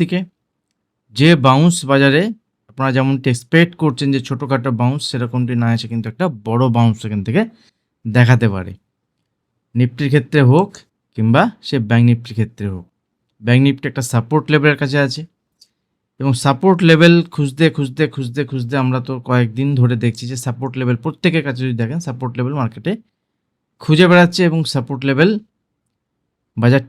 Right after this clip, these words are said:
টিকছে না, সেখান থেকে নিচের দিকে ফল হচ্ছে। তো এই সময়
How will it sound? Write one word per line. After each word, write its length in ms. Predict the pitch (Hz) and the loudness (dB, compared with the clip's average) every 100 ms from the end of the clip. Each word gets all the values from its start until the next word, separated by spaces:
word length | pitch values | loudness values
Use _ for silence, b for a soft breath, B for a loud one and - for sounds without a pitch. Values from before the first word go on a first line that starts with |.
| - | -2
টিকছে 280 | 170 - 180 | -2 0 0
না, 40 | 175 | 0
সেখান 160 | 156 139 | -2 -4
থেকে 100 | 139 | -4
নিচের 160 | 120 113 | -4 -4
দিকে 140 | 117 117 | -4 -6
ফল 140 | 113 104 98 | -6 -10 -10
হচ্ছে। 200 | - 98 95 - | -14 -18 -16 -16
তো 60 | 110 117 | -14 -4
এই 100 | 160 196 - | -2 -2 -2
সময় 380 | 127 104 113 | -2 0 -2